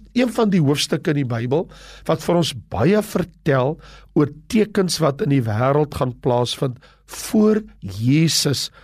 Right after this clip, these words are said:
se sigbare wederkoms terug na hierdie wêreld toe. Matteus vyfentwintig op sy beurt, dit leer ons hoe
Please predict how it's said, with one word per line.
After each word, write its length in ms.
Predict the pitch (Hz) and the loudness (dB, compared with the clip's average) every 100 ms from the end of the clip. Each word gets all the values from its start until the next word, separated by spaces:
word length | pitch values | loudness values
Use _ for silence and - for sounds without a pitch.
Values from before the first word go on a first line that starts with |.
| - | -12
se 220 | - 135 | -4 -4
sigbare 560 | - 151 123 - 127 123 | -2 -4 -4 -2 0 0
wederkoms 540 | 117 113 127 131 120 - | -2 -2 -4 -4 -6 -4
terug 320 | 123 135 - - - - | -2 -2 -6 -16 -20 -8
na 100 | 135 | -4
hierdie 240 | 117 117 117 | -2 0 0
wêreld 380 | 101 92 95 - | -2 -4 -8 -12
toe. 140 | 101 _ _ _ _ _ _ - | -20 _ _ _ _ _ _ -8
Matteus 400 | - 147 185 180 - | -4 -2 0 0 0
vyfentwintig 880 | 285 330 269 196 151 135 123 - | 0 0 0 -2 -2 -4 -4 -6
op 160 | 120 - | -6 -4
sy 160 | - 240 | -2 -2
beurt, 380 | 123 82 - - - _ - _ _ - - _ _ _ - | -2 -4 -8 -20 -20 _ -20 _ _ -20 -20 _ _ _ -2
dit 240 | 220 220 | -2 0
leer 560 | 170 123 143 220 302 - - | 0 2 2 4 2 0 0
ons 540 | 147 147 135 - - _ _ _ _ 117 | 2 2 -2 -8 -12 _ _ _ _ -6
hoe 500 | 110 151 269 302 | 2 6 8 8